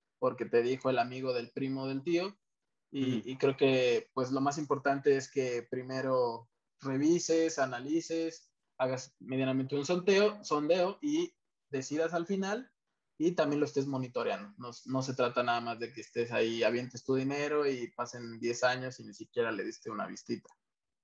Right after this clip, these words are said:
Speaker 2: Sí, sí, co-, concuerdo contigo, pero siento que para llegar a ese paso sí le tienes que qui-, quitar el tabú, quitar el miedo y la pena a hablar de dinero e investigar de dinero,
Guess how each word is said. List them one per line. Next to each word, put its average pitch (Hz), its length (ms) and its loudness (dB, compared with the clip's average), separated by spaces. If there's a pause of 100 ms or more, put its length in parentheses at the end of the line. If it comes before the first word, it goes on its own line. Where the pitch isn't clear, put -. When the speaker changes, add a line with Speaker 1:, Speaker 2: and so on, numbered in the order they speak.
(280)
Speaker 2:
Sí, 104 280 -12 (600)
sí, 131 260 0
co-, - 260 -8
concuerdo 185 480 2
contigo, 139 520 -4
pero 117 180 -4
siento 135 320 -2
que 127 100 -6
para 104 180 -2
llegar 131 220 2
a 165 80 2
ese - 140 -4
paso 147 500 -4 (180)
sí - 180 -2
le 143 100 2
tienes 131 340 0
que 110 260 -4
qui-, 110 140 -20 (320)
quitar 127 360 -2
el 143 120 0
tabú, 127 420 0
quitar 123 320 0
el 123 120 -2
miedo 123 360 -4
y 131 40 -4
la 104 220 -2
pena 117 460 -6 (220)
a 98 100 -6
hablar 110 280 0
de 131 100 -4
dinero 120 440 -6
e 101 80 -8
investigar 98 460 -8
de 101 100 -4
dinero, 104 380 -10